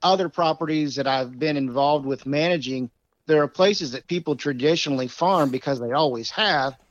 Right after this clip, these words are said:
but it's hard to farm. It's hard on equipment. It's erosive, but they,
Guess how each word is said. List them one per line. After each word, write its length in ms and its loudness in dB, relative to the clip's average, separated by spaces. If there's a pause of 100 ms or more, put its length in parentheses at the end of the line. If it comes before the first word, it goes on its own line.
(160)
but 100 -8
it's 140 -8
hard 260 4
to 80 -4
farm. 400 2
It's 140 -10
hard 260 2
on 80 -6
equipment. 580 -2
It's 200 -8
erosive, 580 0 (580)
but 380 4 (380)
they, 340 0